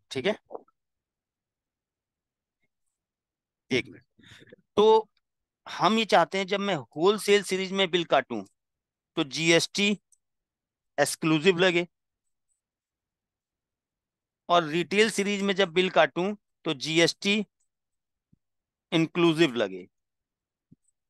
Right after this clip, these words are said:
तो वो कैसे हो? या rate के related भी, कैलकुलेशन से पहले rate के related भी एक चीज बता देता हूं मैं आपको।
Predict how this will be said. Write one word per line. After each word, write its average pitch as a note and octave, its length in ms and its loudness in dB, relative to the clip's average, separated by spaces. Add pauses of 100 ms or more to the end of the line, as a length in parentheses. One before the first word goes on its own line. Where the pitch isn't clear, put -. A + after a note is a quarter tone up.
तो F#3+ 120 2
वो G3 160 6
कैसे A#2+ 300 -4
हो? - 200 -10 (1300)
या F#3+ 160 0 (220)
rate E3+ 960 -4
के A3+ 120 -4
related F#3+ 480 0
भी, F#3 80 -6
कैलकुलेशन E3 800 -6
से G#3 120 -2
पहले F#3+ 200 -2
rate F3+ 220 -2
के - 120 -6
related E3+ 460 -6
भी E3+ 60 -2
एक E3+ 100 -6 (220)
चीज D3+ 180 -14
बता C3+ 220 -4
देता A#2+ 180 -10
हूं A2 60 -12
मैं A2 120 -12
आपको। D3 340 -14